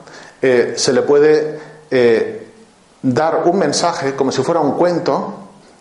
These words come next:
que esa persona interpreta y entiende y siente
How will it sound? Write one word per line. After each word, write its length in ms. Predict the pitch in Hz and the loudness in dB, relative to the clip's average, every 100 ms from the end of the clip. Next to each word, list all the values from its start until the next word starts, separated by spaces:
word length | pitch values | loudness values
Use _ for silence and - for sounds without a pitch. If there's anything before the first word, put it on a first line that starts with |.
| - | -4
que 120 | 131 | -2
esa 160 | 123 - | 0 0
persona 460 | 151 - 165 139 | -2 -2 -2 -2
interpreta 960 | 135 131 107 - 147 151 139 143 - - | -2 -2 -4 0 0 0 -2 -4 -8 -6
y 100 | 131 | -2
entiende 760 | 117 110 147 160 131 127 151 - - - | 0 0 0 0 0 0 -2 -6 -14 -6
y 80 | 139 | -2
siente 680 | 131 165 175 175 151 180 | 0 2 2 0 0 -2